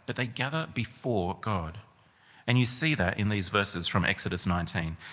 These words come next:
They come out after the third new moon. They come out of the land. They're described, verse one, as a people. They, verse two, they're described as, uh, people who are encamped,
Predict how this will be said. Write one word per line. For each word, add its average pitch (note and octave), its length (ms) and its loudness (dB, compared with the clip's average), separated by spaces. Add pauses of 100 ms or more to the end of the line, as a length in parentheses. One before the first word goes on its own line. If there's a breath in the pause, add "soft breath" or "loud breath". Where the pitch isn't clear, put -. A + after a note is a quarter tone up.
They B2 80 2
come C3 240 2
out B2 160 4
after G#2 240 2
the G2 80 -4
third A2 300 2
new G#2 120 0
moon. A2 180 2
They G#2+ 80 2
come B2+ 260 0
out A#2+ 120 4
of A#2 60 0
the G#2 100 -2
land. F2+ 340 -2 (200 loud breath)
They're A#2+ 100 4
described, B2+ 460 4
verse A#2+ 240 2
one, B2+ 160 6
as A2 180 0
a - 60 -2
people. D#3+ 460 0 (220 loud breath)
They, A2 100 0
verse A#2 260 2
two, D#3 240 2
they're A#2 140 0
described C#3 560 2
as, G#2+ 280 2 (200)
uh, G#2 160 2
people C#3 280 -2
who B2 140 -2
are G2 100 4
encamped, B2+ 600 0